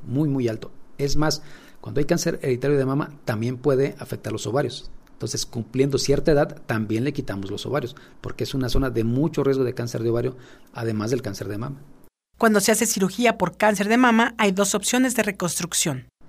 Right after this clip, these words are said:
Speaker 1: Una que le llamamos reconstrucción inmediata y una que se llama reconstrucción retardada.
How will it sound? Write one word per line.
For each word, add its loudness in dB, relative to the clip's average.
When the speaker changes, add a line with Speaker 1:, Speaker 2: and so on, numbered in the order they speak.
Speaker 1:
Una -2
que -6
le 0
llamamos -2
reconstrucción -2
inmediata 2
y -6
una -4
que -12
se -6
llama -4
reconstrucción -6
retardada. -2